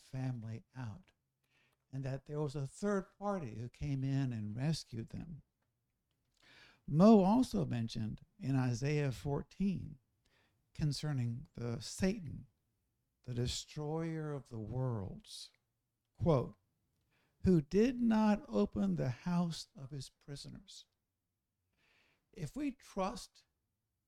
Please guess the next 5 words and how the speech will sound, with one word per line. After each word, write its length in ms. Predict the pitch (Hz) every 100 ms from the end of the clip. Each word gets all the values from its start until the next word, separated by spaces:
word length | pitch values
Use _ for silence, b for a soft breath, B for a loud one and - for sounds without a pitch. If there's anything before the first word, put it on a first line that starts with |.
| -
in 100 | 160
ourselves 760 | 147 127 110 - 147 143 160 151
for 240 | - 151
life, 420 | 143 143 160 160 _ _ _ _ _ _ _ _ _ _
Satan 640 | - - 196 208 127 117